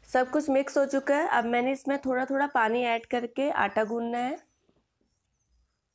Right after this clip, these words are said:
तो आटा आपको बहुत सॉफ्ट भी नहीं गूंदना है, बहुत टाइट भी नहीं गूंदना है, मीडियम गूंदना है, जैसे हम रोटी का बनाते हैं।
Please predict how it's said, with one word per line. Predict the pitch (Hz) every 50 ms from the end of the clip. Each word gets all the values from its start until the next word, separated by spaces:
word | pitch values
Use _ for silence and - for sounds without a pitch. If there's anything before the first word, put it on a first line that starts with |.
| _ _ _ _ _ _ _ _ _ _ _ _ _ _ -
तो | - -
आटा | - - 226 226 233 269 269
आपको | 269 262 262 - 285 277
बहुत | 233 233 214 208 214
सॉफ्ट | - 226 208 214 214 - -
भी | 247 254
नहीं | 247 247 226
गूंदना | 240 240 214 226 233 254
है, | 254
बहुत | 226 214 196 196 -
टाइट | 202 190 190 180
भी | 214 214 220
नहीं | 226 220
गूंदना | 220 220 220 208 226 233 247
है, | 277
मीडियम | 269 233 208 196 202 202 202 202
गूंदना | 214 220 202 - 233 233
है, | 233 262 349 - _ _ _ _ _ _ _ _ _ _ -
जैसे | 214 208 - 214
हम | 214 208
रोटी | 208 202 202 220 208
का | 220 220
बनाते | 214 220 220 220 220 214 - 247
हैं। | 247 277 349